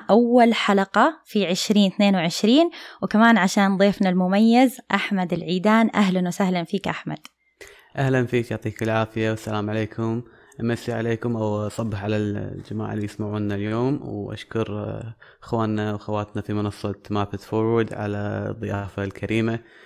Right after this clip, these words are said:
Speaker 2: وإن شاء الله يكون عند عليكم ضيف، آه، خفيف بإذن الله تعالى.
Speaker 1: وأكيد مميز.
Speaker 2: الله يخليك.
Speaker 1: آه، نبغى نتعرف عليك أحمد،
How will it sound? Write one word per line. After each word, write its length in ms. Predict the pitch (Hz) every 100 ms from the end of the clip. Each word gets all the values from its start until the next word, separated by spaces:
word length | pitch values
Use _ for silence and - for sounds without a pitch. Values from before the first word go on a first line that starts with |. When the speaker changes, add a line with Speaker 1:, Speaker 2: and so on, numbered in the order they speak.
| _
Speaker 2:
وإن 80 | 120
شاء 120 | 123
الله 120 | 120
يكون 340 | - 117 110 -
عند 220 | 113 104
عليكم 560 | 107 107 - 107 104 101
ضيف، 380 | 104 101 -
آه، 140 | 98 98
خفيف 340 | - 104 98
بإذن 340 | 95 95 101 101
الله 180 | 95
تعالى. 320 | 98 92 92 - _ _ _ _ _ _ _ -
Speaker 1:
وأكيد 580 | 196 196 202 - 226 175
مميز. 720 | 185 180 165 156 160 - - _ _ _ _ _ _ -
Speaker 2:
الله 180 | 110 98
يخليك. 500 | 98 95 98 _ _ _ _ _ - - - - -
Speaker 1:
آه، 140 | 196
نبغى 240 | 233 254 269
نتعرف 500 | 240 240 247 220 190
عليك 300 | 208 214 -
أحمد، 480 | 208 - 220 240